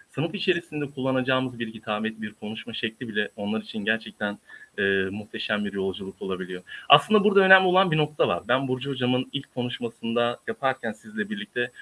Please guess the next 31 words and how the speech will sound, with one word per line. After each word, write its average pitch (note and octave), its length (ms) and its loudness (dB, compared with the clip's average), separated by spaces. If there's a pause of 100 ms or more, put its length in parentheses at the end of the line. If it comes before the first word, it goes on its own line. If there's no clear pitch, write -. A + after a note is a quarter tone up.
(120)
şu - 160 -8
kısmı D3 280 -4
benim C3 140 0
çok B2 200 -4
hoşuma A2+ 320 -2
gitmişti. - 460 -8 (360)
Paylaşım D3+ 460 4
kelimesi C#3+ 420 -4
gerçekten C3 420 -2
çok D3+ 220 -6
önemli. A2+ 280 2
Çünkü C#3 400 0 (540)
bu G3 260 2
paylaşım G3 460 6
sayesinde B2 460 2
ben F#2 100 -2
sesimi F#2 360 -12
duyurabildim. E2+ 500 -14 (440)
Bu C#3 120 -8
paylaşım E3 420 4
sayesinde C3 540 2
Burcu A2 220 -4
hocamla G2 400 -2
tanışabildim F2+ 800 -10
veya A#2 280 6
diğer B2 200 6
öğretmenlerimizle A2+ 800 0
iletişim - 400 -10
kurabildim. F2+ 420 -6
Şu - 120 0
an D3+ 240 4